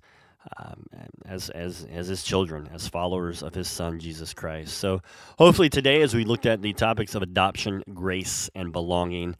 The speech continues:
that resonates well, and that just reminds us that God has brought us into his family, into his household, and that you are a son and you are a daughter of God,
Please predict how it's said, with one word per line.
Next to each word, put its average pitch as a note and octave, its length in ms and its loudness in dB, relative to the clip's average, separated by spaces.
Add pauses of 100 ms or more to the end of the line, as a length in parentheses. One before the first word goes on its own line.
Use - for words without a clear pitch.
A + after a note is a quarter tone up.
(460)
that - 160 -8
resonates G#2+ 540 2
well, A2 680 4
and F2 280 -12
that F2 100 -10
just - 220 -8
reminds F#2+ 640 -2
us - 340 -4 (460)
that F#2+ 220 -6
God A2+ 360 8
has G#2+ 160 0
brought G2 320 4
us G2 160 0
into D3+ 560 0
his G#2 340 -4
family, B2 500 0
into B2 480 0
his G2+ 240 -4
household, G#2 800 -2 (680)
and F#2+ 160 -6
that F#2+ 120 -4
you G#2+ 720 6
are G#2 400 4
a F#2 160 -4
son G2+ 720 -2 (420)
and F2+ 240 -8
you A#2 400 4
are G2 240 -2
a G2 100 -2
daughter F#2+ 600 2
of E2+ 240 -10
God, D#2 480 -8